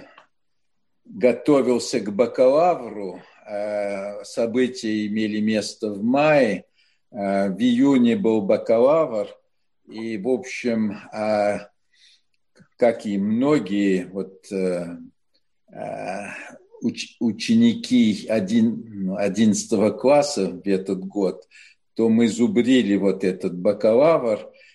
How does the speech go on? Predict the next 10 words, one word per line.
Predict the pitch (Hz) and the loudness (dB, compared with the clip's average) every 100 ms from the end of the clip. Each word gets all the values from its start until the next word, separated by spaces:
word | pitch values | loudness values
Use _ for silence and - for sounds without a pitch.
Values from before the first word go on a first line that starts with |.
| _ | _
и, | - 113 113 107 104 | -10 -4 -2 -2 -2
в | 110 | -6
общем, | 113 - 110 107 | -6 -4 -2 -2
всегда | 98 117 101 92 117 110 113 | -4 -6 -2 4 4 4 0
раздирались, | 113 101 - 120 117 113 98 98 - | 0 0 0 2 4 4 2 -4 -8
пойдем | - 117 113 104 131 123 | -2 -2 0 0 0 0
ли | 110 | -2
мы, | 107 110 104 98 _ _ _ _ _ | -2 -2 -2 -6 _ _ _ _ _
э, | 101 95 95 98 95 95 92 98 | -10 -6 -4 -2 -2 -2 -6 -8
на | 98 98 92 85 - | -6 -4 -4 -6 -10